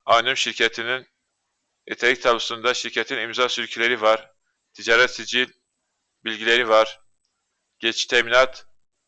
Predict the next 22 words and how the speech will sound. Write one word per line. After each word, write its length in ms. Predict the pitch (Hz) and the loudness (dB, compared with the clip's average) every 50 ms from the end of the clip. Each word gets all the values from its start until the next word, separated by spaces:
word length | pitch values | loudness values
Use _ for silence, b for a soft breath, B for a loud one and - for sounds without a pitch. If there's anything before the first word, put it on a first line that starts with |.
| _ _ _ _ _ _ _ _ _ _ _ _ _ _ _ _ _ _ _ _ _ _ _ _ _ _ _ _ _ _ _ _ _ _ _ _ _ _ _ _ _ _ _ | _ _ _ _ _ _ _ _ _ _ _ _ _ _ _ _ _ _ _ _ _ _ _ _ _ _ _ _ _ _ _ _ _ _ _ _ _ _ _ _ _ _ _
e, 40 | - | -10
ayrıca 560 | - - - 117 123 123 127 117 120 131 127 | -4 0 2 4 4 4 2 -2 -2 -4 -4
geçiş 260 | 123 120 117 110 - | -4 -4 -8 -10 -6
teminat 360 | - 123 117 120 131 123 - 117 | -4 -2 -2 -2 -2 -4 -2 -2
var 120 | 110 101 | -2 -2
burada. 480 | 101 101 - 117 123 131 127 - _ _ _ _ _ _ _ _ _ _ _ _ _ _ _ - | -4 -6 -2 0 0 0 -2 -4 _ _ _ _ _ _ _ _ _ _ _ _ _ _ _ -8
E, 480 | 95 107 107 107 107 107 107 107 104 104 | -6 -4 -2 -2 -2 -2 -2 -2 -4 -6
sıfır 380 | - - 131 - 131 120 107 | -8 -10 -10 -6 -6 -4 0
beş 240 | 123 131 131 - - | 2 2 2 2 -2
on 220 | - 120 120 110 | -2 -4 -4 -4
bir 100 | 120 131 | -4 -6
iki 380 | - - - 110 - - 127 120 | -6 -8 -14 -10 -8 -6 -6 -6
bin 140 | 123 120 113 | -8 -8 -6
yirmi 240 | 113 117 113 127 123 | -4 -4 -4 -4 -4
tarihine 300 | - 120 117 120 120 120 | -4 -2 -2 -2 -2 -4
kadar 220 | - 117 120 120 | -2 -2 -2 0
geçerli 400 | 113 113 113 - - 120 117 123 | 0 -2 -6 -4 -4 -6 -4 -6
yüz 180 | 127 120 104 113 | -8 -8 -4 -4
elli 200 | 117 117 120 113 | -4 -4 -4 -8
bin 100 | 113 104 | -14 -14
T 240 | - - 104 101 | -12 -8 -6 -4
L. 180 | 113 127 131 131 | -4 -4 -6 -6